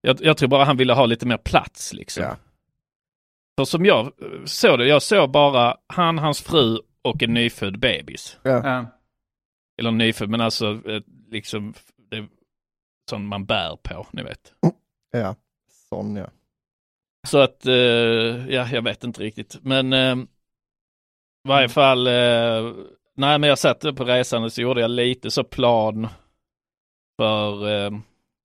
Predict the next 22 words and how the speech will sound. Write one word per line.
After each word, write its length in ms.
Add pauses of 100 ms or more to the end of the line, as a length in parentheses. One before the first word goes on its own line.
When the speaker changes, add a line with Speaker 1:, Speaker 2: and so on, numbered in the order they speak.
(760)
Speaker 1:
jag 160
tänkte 280
så, 260 (920)
han 120
var 180
ju 60
väldigt 260
arg, 440
liksom. 560 (420)
Speaker 2:
Mm. 240 (540)
Speaker 1:
Och 100
han 80
skulle 280
tvinga 440
mig 280
och, 60 (180)
och 60
liksom 300
han, 200
Speaker 2:
<laughs> 1300
Speaker 1:
så 60
jag, 320